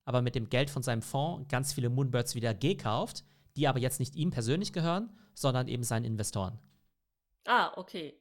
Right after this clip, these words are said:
Speaker 2: Ja, also der macht viel hin und her mit den Moonbirds. Bin ich mal <laughs> gespannt, was man über den sonst noch hört.
Speaker 1: Genau, und was bedeutet es jetzt eigentlich für Leute, die Moonbirds besitzen?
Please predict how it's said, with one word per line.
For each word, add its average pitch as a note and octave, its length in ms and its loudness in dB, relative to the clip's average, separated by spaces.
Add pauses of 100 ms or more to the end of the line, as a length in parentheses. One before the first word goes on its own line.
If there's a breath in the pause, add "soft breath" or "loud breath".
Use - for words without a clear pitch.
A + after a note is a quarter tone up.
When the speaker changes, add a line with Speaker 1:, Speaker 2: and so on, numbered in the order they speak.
Speaker 2:
Ja, E3 200 0
also F3 280 -4
der E3 100 -4
macht D#3 240 -4
viel D#3+ 160 -6
hin E3 140 -4
und D3+ 120 -6
her C#3+ 220 -8
mit D3 160 -12
den D3 100 -8
Moonbirds. D3 420 -10
Bin G3+ 120 -4
ich F#3 100 -10
mal F#3+ 120 2
<laughs> F#3+ 60 0
gespannt, - 520 -2
was - 240 4
man A3 140 2
über G#3+ 200 2
den G3+ 220 0
sonst F3+ 280 -6
noch C#3+ 160 -8
hört. C#3+ 240 -10 (300 loud breath)
Speaker 1:
Genau, C3+ 260 6
und B2+ 120 2
was C3 160 4
bedeutet D3 260 4
es E3 120 -4
jetzt C#3+ 160 0
eigentlich C3 200 -2
für C3+ 80 2
Leute, C3+ 260 4
die B2 340 -2
Moonbirds B2+ 680 2
besitzen? G3+ 580 0